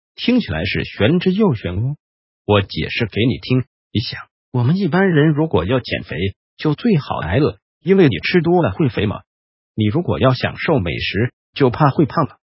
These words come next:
总是有一好没两好，对不对？可是，那烟让你的副交感神经，或者你这个人跟潜在意识有接点的时候，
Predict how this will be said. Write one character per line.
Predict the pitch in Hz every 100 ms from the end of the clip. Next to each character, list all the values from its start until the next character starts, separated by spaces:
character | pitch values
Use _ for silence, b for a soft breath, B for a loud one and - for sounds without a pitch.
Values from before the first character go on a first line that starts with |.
| _ _ _
总 | - 120
是 | 120 156
有 | 95
一 | 98
好 | 156 71 67 - _ _
没 | 110
两 | 117 101
好， | 151 78 - _ _ -
对 | 208 139
不 | 117
对？ | 185 - _ _ _ _ _ _
可 | -
是， | 76 73 _ _ _
那 | - - _ _ _ -
烟 | 185 185
让 | 165 120
你 | 120
的 | 113
副 | 107 165
交 | 165 156
感 | - -
神 | - -
经， | 120 131 - _ _
或 | - 226
者 | 120 107
你 | 107
这 | - 262
个 | 139
人 | 92 110 127
跟 | 202 196
潜 | - 107 180
在 | 180
意 | 185 233
识 | 135 113
有 | 90 73
接 | - 143
点 | 139
的 | -
时 | - -
候， | - -